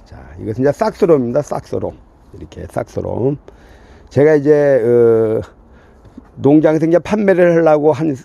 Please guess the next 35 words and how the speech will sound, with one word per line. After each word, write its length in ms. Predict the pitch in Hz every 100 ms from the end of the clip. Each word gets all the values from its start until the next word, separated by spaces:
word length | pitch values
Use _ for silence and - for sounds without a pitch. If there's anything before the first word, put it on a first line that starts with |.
| - -
어, 200 | - 110 107
흰색 380 | 202 233 202 -
종류를 360 | 147 135 127
갖다 240 | 120 113 143
한 80 |
이십 260 | 127 104 110
종류를 340 | 120 110 107
이렇게 180 | 117 113
생산해 460 | 120 - 123 127 147
놨습니다. 640 | 139 - - - - - -
이런 140 | 67 65
식으로. 320 | - - 69 - - - - -
그래서 380 | 85 110 107
여러분들한테 760 | 107 113 101 98 104 104 135 117 - - - - -
한번 180 | - 135
보여주려고 640 | - 120 117 113 113 113
한번 240 | 135 127 127
합니다. 320 | - 107 95
자, 140 | -
이것은 280 | 110 143 156
이제 180 | 185 185 - _ _
흰색으로 540 | - 262 233 226 214 214
피다가, 680 | - 226 175 175 196 98 _ _ _ _
이렇게 240 | - 98 131
흰색으로 480 | 175 170 156 147 143
피다가 580 | 156 139 127 170 226 269 _ _ _ _ -
꽃이 260 | 220 185
질 180 | 143 127
때면 260 | 120 135 170
약간 440 | - - - 170
핑크색 500 | - 202 196 170 139
빛이 300 | - 131 -
나옵니다. 280 | 110 85 98
핑크색 440 | - 160 - 90 -
빛이. 300 | - -